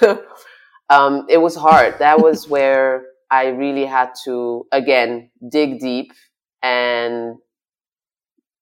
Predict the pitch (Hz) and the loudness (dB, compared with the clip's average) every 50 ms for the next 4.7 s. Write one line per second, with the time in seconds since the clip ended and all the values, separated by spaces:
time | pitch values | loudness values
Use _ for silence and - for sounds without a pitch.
0 | _ _ _ _ _ _ _ _ _ _ - - 202 208 208 - - - - 147 | _ _ _ _ _ _ _ _ _ _ -4 0 0 0 0 -2 -10 -4 2 4
1 | 143 175 220 214 160 135 139 143 139 135 147 147 143 139 135 147 139 131 135 139 | 4 6 6 4 2 2 0 -4 -8 -6 -8 -8 -8 -4 -4 -2 -2 0 0 0
2 | 165 185 160 156 143 131 127 127 - - _ _ _ - - 139 135 139 147 147 | -2 -2 0 0 0 2 0 0 -2 -10 _ _ _ -8 -6 -2 0 0 -2 -2
3 | - - 139 139 139 - - 147 123 123 117 117 117 120 120 - _ _ _ _ | -2 0 0 0 0 -2 -6 -4 -2 0 0 0 -2 -4 -10 -18 _ _ _ _
4 | _ - 127 123 123 120 120 120 117 117 120 120 120 | _ -10 -6 -4 -2 -2 -2 -2 -4 -6 -6 -8 -12